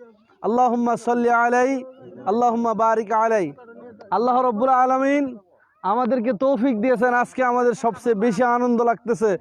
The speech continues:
যে আল্লাহ রব্বুল আলামিন আমাদেরকে এই বিশাল জায়গায় আল্লাহ রব্বুল আলামিন এই মহিলা মাদ্রাসা করার তৌফিক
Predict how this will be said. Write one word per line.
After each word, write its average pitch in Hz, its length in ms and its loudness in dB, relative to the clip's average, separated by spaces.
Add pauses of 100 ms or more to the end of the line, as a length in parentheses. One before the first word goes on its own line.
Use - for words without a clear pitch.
(320)
যে 190 60 -2
আল্লাহ 254 320 2
রব্বুল 254 240 0
আলামিন 247 400 0
আমাদেরকে 240 460 -2
এই 247 60 0
বিশাল 254 520 0
জায়গায় 247 500 0 (680)
আল্লাহ 240 320 2
রব্বুল 247 260 0
আলামিন 240 360 2
এই 233 140 2
মহিলা 247 360 2
মাদ্রাসা 240 420 -2
করার 233 320 0
তৌফিক 233 380 -2